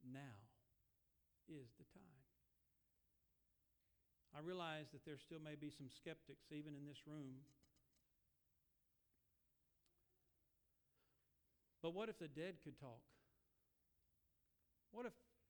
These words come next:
God would let somebody from hell come back? What if all those people you know that have died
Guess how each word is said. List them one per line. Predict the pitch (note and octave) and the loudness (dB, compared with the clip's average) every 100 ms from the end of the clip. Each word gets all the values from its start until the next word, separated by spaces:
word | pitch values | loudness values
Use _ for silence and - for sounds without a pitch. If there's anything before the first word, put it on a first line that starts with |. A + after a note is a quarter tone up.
| - _ - | -20 _ -2
God | F3+ F#3 E3+ | 4 6 6
would | D#3 C3+ | 2 0
let | C#3 G3 - - - - | 4 4 2 -10 -18 -6
somebody | D#3 C#3+ C#3 | -2 0 0
from | B2+ C3 | -2 -4
hell | B2 B2+ A#2+ C#3+ | -4 -4 -6 -6
come | C3 | -2
back? | B2 G#2+ - - - - - - _ - _ - _ _ _ - | -2 -4 -12 -20 -20 -20 -20 -20 _ -20 _ -20 _ _ _ 6
What | F#3+ | 8
if | B3 | 10
all | A#3+ B3+ | 8 10
those | A#3+ G#3 - | 10 8 8
people | A#3 A3+ F#3 | 4 6 4
you | F3+ G3 | 4 4
know | G3 G3+ F#3 | 6 8 8
that | E3+ | 4
have | E3 C#3 | 2 2
died | D#3+ F3+ D#3 | 2 4 4